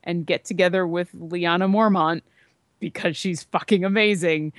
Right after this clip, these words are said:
And then she can just sit back while, uh,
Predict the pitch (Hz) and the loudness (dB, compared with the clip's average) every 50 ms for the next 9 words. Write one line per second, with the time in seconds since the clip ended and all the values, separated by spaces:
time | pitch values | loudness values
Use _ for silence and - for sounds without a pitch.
0 | - - _ - 165 175 160 147 170 165 160 160 156 156 151 139 - - - - | -16 -16 _ -2 -2 -2 0 2 2 4 4 2 0 -2 -4 -6 -10 -8 -6 -4
1 | 214 - 247 220 220 202 220 208 - - - 247 - 208 180 240 208 202 196 196 | 0 4 4 6 6 6 4 2 2 2 2 2 2 2 2 2 2 4 2 2
2 | - - - - _ - _ _ - 196 185 190 185 185 185 180 180 180 180 175 | 0 -4 -10 -20 _ -20 _ _ -12 -6 -4 -2 0 2 2 0 0 0 -2 -6
3 | 175 - _ _ _ _ _ - 180 180 170 165 156 | -8 -10 _ _ _ _ _ -6 -2 -2 0 -2 -2